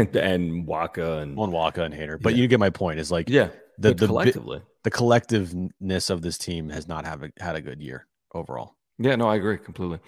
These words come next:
Speaker 1: Uh, S G L Stevens, thank you for the super. It says, "Crushing loss. Thanks for being there. We are here for you guys. We appreciate the supers. We appreciate you hanging out. Um, whether you're here live or on replay, you have to subscribe. We ask that you subscribe if you are a Padres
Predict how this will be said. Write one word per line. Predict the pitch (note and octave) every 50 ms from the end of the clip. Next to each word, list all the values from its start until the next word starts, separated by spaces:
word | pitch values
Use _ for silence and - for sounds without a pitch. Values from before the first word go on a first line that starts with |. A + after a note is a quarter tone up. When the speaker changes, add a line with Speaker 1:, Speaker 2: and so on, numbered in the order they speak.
| - - - - - - -
Speaker 1:
Uh, | G#2+ G#2+ - -
S | B2 A#2 -
G | - B2+
L | A#2 A2
Stevens, | - - B2 C3 C#3 A#2 F2+ - -
thank | G#2 G2 F2+
you | F#2
for | E2+ E2+
the | E2
super. | - - G#2 F#2 F#2+
It | F2+
says, | - F#2 -
"Crushing | - G2+ F#2+ - - E2+ F2
loss. | F2 F2 F2 E2 D#2+ D#2+ - - - -
Thanks | - F#2 F2+ F2 -
for | - E2+
being | D2+ F2 F2 F2+ E2+
there. | D#2+ D2+ D2
We | D2+ F2+ G2+
are | G2+ F#2+
here | F2 G#2+ A#2 A2+
for | - E2
you | D2+ D2+
guys. | D#2 D2+ D2 C#2 - - - _ -
We | - F2 F#2
appreciate | - - G#2 G2+ F#2+ - G#2+ G2 -
the | -
supers. | - - G2+ F2+ G2 F#2 -
We | E2+ E2
appreciate | - - G2+ F#2+ - G#2 F#2 -
you | - F2
hanging | F2+ F2 E2 E2
out. | E2+ D#2+ E2 D#2+ - - - - - - - - - - _ -
Um, | - E2+ E2+ E2+
whether | E2+ G2 F#2+
you're | F#2+ F#2+
here | G#2+ G#2
live | F#2+ G2 F#2+ F#2+ E2
or | F#2
on | F2
replay, | F2 F#2 F2+ - F2+ E2 E2
you | D#2
have | F#2 F#2 F2 -
to | - -
subscribe. | - D#2 - - - F#2+ E2 D#2+ D2
We | D2+ D#2+ D#2+
ask | F2 F2 -
that | F2
you | E2
subscribe | - - - - - - F2+ E2+ E2+ D#2
if | - - F2
you | E2+ D#2+
are | D#2 D#2 D2 C#2 _ _ - - - - - - _ _ - -
a | -
Padres | - - G2 F#2+ G2+ G2+ G2 F#2 F2 D#2+ D#2 D2+ C#2+ - -